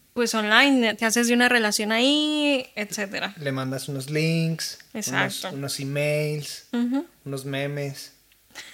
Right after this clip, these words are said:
Speaker 1: <laughs>
Speaker 2: Y ya, maldito infiel.
Speaker 1: Exacto, sí, sí, sí, de esas.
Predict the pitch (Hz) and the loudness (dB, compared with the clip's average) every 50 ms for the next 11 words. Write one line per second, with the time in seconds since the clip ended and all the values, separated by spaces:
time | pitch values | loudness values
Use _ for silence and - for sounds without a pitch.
0 | - - 269 240 - - - 294 294 - - - - - - 127 127 123 123 127 | -6 -4 -4 -4 -6 -8 -8 -6 -6 -6 -6 -8 -10 -8 -4 -2 0 0 0 0
1 | 123 120 117 117 117 113 - 131 131 - - 120 107 104 101 - - - - - | -2 -6 -6 -8 -10 -10 -10 -10 -10 -8 -6 -6 -6 -6 -8 -12 -16 -20 -20 -20
2 | - _ _ - 214 - - 220 214 - - - 214 208 - - - 240 226 233 | -20 _ _ -6 -4 0 0 0 0 -2 -4 -10 -12 -10 -8 -8 -8 -6 -6 -6
3 | 226 226 - 233 220 220 214 208 208 202 208 214 208 202 - - - - - | -6 -4 -4 -4 -4 -4 -4 -6 -6 -6 -8 -8 -6 -6 -4 -4 -6 -6 -10